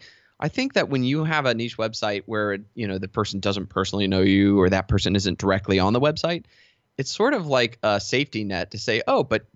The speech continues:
don't worry about buying from this website you just found. Go to Amazon. You've got an account. It's easy. Just click, and next thing you know, you, you bought it."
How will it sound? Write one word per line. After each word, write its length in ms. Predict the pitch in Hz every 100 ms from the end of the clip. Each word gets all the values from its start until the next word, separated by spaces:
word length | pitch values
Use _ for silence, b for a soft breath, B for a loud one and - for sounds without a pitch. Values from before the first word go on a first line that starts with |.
| -
don't 160 | 247
worry 200 | 277 240
about 300 | 147 123 -
buying 280 | 113 113 113
from 200 | - 104
this 240 | 95 - - _ _
website 380 | 98 120 - 98
you 60 | -
just 200 | 92 -
found. 360 | 95 98 127 - _
Go 120 | - 240
to 60 |
Amazon. 460 | 240 220 151 104 107 _ _ -
You've 160 | 226 -
got 220 | 160 123
an 100 | 110
account. 440 | 110 170 107 135
It's 220 | 285 - 123
easy. 440 | 117 135 151 160 -
Just 240 | 247 -
click, 340 | - 123 123
and 80 | 170
next 180 | 165 -
thing 140 | 165
you 40 | 170
know, 80 | 170
you, 220 | 175 185 -
you 220 | 208 202
bought 300 | 196 370 349
it." 140 | -